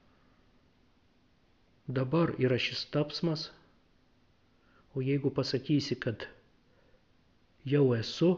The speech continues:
šis jau iškart taps praeitimi ir kris į užmarštį. Tapsmas yra nuolatinis dabar. Nėra jokios praeities. Ateities irgi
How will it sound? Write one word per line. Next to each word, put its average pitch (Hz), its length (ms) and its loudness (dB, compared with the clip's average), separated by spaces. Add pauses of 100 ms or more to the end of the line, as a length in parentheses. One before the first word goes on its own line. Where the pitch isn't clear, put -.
(880)
šis - 320 -4
jau 143 240 4 (100)
iškart 139 460 0
taps 135 320 -4
praeitimi 131 640 2 (1500)
ir 131 160 -4
kris 151 360 -2
į 147 80 2
užmarštį. 120 580 -2 (2250)
Tapsmas 156 580 -2
yra 139 220 0 (240)
nuolatinis 127 680 0
dabar. 123 380 -2 (840)
Nėra 135 320 0
jokios 131 400 0
praeities. 131 640 0 (1500)
Ateities 131 640 0
irgi 147 300 0